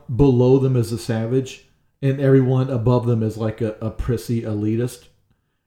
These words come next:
And so, like, I wanna sit there and say, "Oh, haha, these uptight foreigners don't know what, what a great dog I have, and they're weirded out by it."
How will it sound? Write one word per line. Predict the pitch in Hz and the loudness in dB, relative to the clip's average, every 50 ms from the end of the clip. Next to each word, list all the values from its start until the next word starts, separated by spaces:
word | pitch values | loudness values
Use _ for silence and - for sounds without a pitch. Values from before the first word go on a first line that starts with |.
| _ _ - | _ _ -4
And | 135 127 | -2 -2
so, | 127 - 151 147 135 135 135 | -2 0 2 4 4 4 4
like, | 135 135 131 131 135 | 4 2 0 -2 -2
I | 139 139 147 | -2 0 0
wanna | 143 147 143 135 127 | 0 0 0 0 -2
sit | - - 147 139 139 - | -2 -2 -2 -2 -2 -2
there | 135 123 117 117 117 | -2 -2 -2 -2 -2
and | 123 131 123 120 | -4 -4 -6 -6
say, | - - - 123 120 117 113 110 110 110 113 - | -6 -4 -4 -4 -2 -2 -2 -2 -4 -4 -6 -6
"Oh, | 156 151 139 131 123 117 | -4 -2 0 0 0 0
haha, | 117 135 135 123 123 123 127 123 120 | -2 -2 -2 -2 -2 -2 -2 -2 -2
these | 117 120 117 117 117 - - | -2 -2 -2 -2 -4 -8 -8
uptight | - 127 123 - - - - 123 117 113 107 107 - - _ _ - | -6 -6 -6 -6 -8 -10 -8 -6 -4 -4 -4 -6 -8 -12 _ _ -20
foreigners | - - 123 123 123 120 120 113 110 110 104 104 95 - - - _ _ - | -8 -4 -2 0 0 0 0 0 0 0 0 -2 -4 -8 -14 -20 _ _ -4
don't | 123 113 110 110 - | -2 -2 -2 -4 -4
know | 120 110 110 110 110 | -2 0 0 2 2
what, | 110 110 113 110 107 | 0 0 -4 -6 -4
what | 104 110 104 | -2 -2 -2
a | 104 101 | -4 -4
great | 95 110 107 98 92 95 101 98 | -4 -4 -4 -4 -4 -6 -6 -6
dog | 110 104 107 110 110 104 | -4 -4 -4 -4 -4 -4
I | 101 98 95 | -6 -6 -6
have, | 98 101 101 98 95 95 87 - - - _ _ _ _ _ _ _ _ - | -6 -4 -4 -4 -6 -6 -8 -12 -18 -20 _ _ _ _ _ _ _ _ -8
and | 110 110 101 98 | -6 -4 -4 -2
they're | 117 110 107 104 107 | -2 -2 -2 -2 -4
weirded | 107 107 117 120 113 110 110 110 | -2 -2 0 0 0 0 0 -2
out | 110 113 120 117 110 | -2 -2 -4 -4 -4
by | 117 110 107 104 | -4 -2 -2 -4
it." | 104 101 - | -4 -6 -10